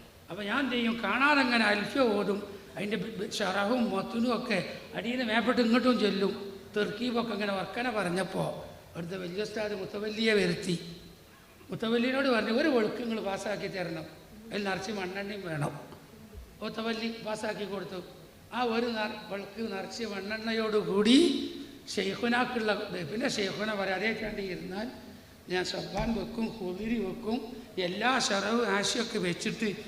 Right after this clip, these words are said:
എവിടെ ഇപ്പോൾ ഉസ്താദ് ഇത് പറഞ്ഞതെന്ന് ഇങ്ങനെ നോക്കുമ്പോ അത് ഓരോന്നും ഓരോ കിതാബിൽ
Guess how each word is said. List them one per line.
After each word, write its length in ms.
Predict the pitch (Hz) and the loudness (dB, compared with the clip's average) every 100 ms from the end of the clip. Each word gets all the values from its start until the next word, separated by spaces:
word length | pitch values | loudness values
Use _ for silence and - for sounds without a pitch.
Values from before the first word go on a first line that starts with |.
| - - | -12 -2
എവിടെ 340 | 208 226 262 320 | 0 2 6 6
ഇപ്പോൾ 240 | 285 262 | 6 6
ഉസ്താദ് 360 | 226 - 226 226 | 2 2 2 2
ഇത് 260 | 220 - | 0 -2
പറഞ്ഞതെന്ന് 520 | 190 180 180 220 226 220 | -4 -4 -4 -2 -2 -2
ഇങ്ങനെ 200 | 190 185 | -2 -2
നോക്കുമ്പോ 840 | 170 175 185 196 185 127 - - - - - - | -2 -2 -4 0 2 2 -2 -8 -14 -18 -18 -6
അത് 320 | 175 196 175 | -4 -2 -2
ഓരോന്നും 760 | 185 214 226 247 247 233 190 196 | 2 4 6 6 4 2 2 2
ഓരോ 340 | 214 240 233 | 4 4 4
കിതാബിൽ 440 | 208 220 214 214 | -2 0 0 2